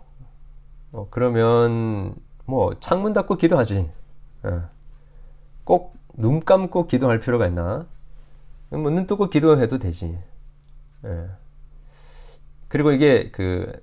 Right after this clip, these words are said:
낚시의 그 훅 같은 게 여기에 딱 하나 있는데 뭐죠? 삼십 일 동안. <laughs> 예, 뭡니까? 아유, 그냥 뭐 한 달만 참으면 되죠. 예, 한 번, 한 달만 참으면 되지. 예, 그 다음부터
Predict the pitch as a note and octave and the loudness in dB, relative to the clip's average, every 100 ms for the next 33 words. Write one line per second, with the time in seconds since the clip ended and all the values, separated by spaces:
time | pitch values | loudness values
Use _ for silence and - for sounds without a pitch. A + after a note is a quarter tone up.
0 | - G#2+ G2+ A2+ - E3 D#3+ D#3 D#3 A#2 | -14 4 6 6 2 2 6 6 4 -2
1 | - A#3+ - C#3 - C3 A2 G2 G#2 G2+ | 2 2 4 0 2 2 2 4 4 2
2 | F#2+ F#2+ - - - A2+ A2 F2+ F#2+ F#2+ | 0 -2 -2 -12 -6 0 0 2 -2 -2
3 | F2 F2+ B2 D#3+ - - F3 F#3 - E3+ | -2 -2 -2 -4 -4 -2 0 0 -4 -4
4 | D#3 C#3+ C#3+ - - F#2+ F2+ - - - | -2 0 -2 -4 -2 -2 -4 -8 -10 -12
5 | - - E2+ - - - - - - - | -14 -12 -10 -10 -12 -16 -18 -20 -20 -20
6 | - - - - - - - - E2+ E2 | -20 -20 -20 -20 -20 -20 -20 -10 -8 -6
7 | F2+ F#2+ G2 F2+ F#2+ A2 G#2+ G2+ C#3 C#3 | -4 -4 -2 -2 0 2 2 2 2 2
8 | C#3+ B2 F3 F#3+ F3 D#3+ - E3 E3+ C3+ | 2 4 4 4 4 2 0 2 2 0
9 | E2+ F2 F#2 - - F#2 F#2 G2+ - B2+ | -4 -8 -12 -14 -12 -10 -10 -14 -12 -6
10 | B2+ A#2 C#3 C#3+ C3+ A#2 A2+ A2+ F#2 - | -4 -2 -2 -2 -2 -2 -4 -6 -8 -12
11 | - - G#2 G#2+ D3 D#3+ D3+ - C#3 D3 | -14 -12 -4 2 4 4 2 2 2 0